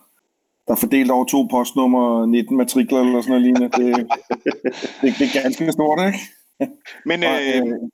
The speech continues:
Speaker 3: men
Speaker 1: hvordan
Speaker 3: faktisk,
Speaker 1: er det stadion
Speaker 3: faktisk,
Speaker 1: for
Speaker 3: faktisk så er den her kamp mod B-, B treoghalvfems, det er den anden pokalkamp, vi spiller i, i den sæson, fordi vi starter jo i,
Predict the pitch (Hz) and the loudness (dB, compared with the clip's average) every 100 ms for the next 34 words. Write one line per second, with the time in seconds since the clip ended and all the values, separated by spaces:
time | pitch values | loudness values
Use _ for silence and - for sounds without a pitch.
0 | _ - 147 160 127 117 113 - 147 147 | _ -6 -2 0 0 -4 -6 -6 -2 0
1 | 127 123 117 113 - - _ _ _ - | 0 0 -2 -2 -6 -18 _ _ _ -2
2 | 147 156 170 170 175 180 175 165 170 151 | -2 0 -2 -2 -2 -2 0 -2 -2 -2
3 | 147 135 120 131 - 156 160 - 156 - | 0 2 0 -4 -2 -2 -2 -2 -2 0
4 | 131 127 123 131 208 240 160 131 151 120 | -2 -2 -4 -2 0 -2 -2 -2 -2 -4
5 | 123 - 131 139 135 127 113 _ _ - | -4 0 0 2 0 0 -2 _ _ -4
6 | 131 135 - - 135 131 - 127 123 120 | -2 -2 -4 -4 -2 -2 -4 -4 -4 -4
7 | 120 196 196 151 - 123 131 110 | -2 0 0 -2 -6 -8 -6 -4